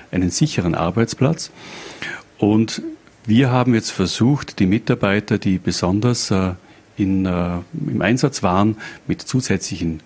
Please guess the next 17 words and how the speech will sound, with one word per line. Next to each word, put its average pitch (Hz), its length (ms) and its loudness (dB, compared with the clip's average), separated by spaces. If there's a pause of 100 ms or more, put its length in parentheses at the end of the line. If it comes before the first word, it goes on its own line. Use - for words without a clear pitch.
(200)
Prämien, 127 580 2 (340)
äh, 110 60 -2
abzugelten. 113 960 0 (460)
Und 143 220 4
natürlich 117 540 2
auch, 101 260 2
und - 300 -4
da 87 200 -2
sind 95 240 0
wir 95 120 2
sehr 92 120 2
dankbar, 113 460 0
dass 101 160 0
unser 95 380 0 (440)
Betriebsrat, - 880 -2
der 95 200 -8
Zentralbetriebsrat, 104 1120 0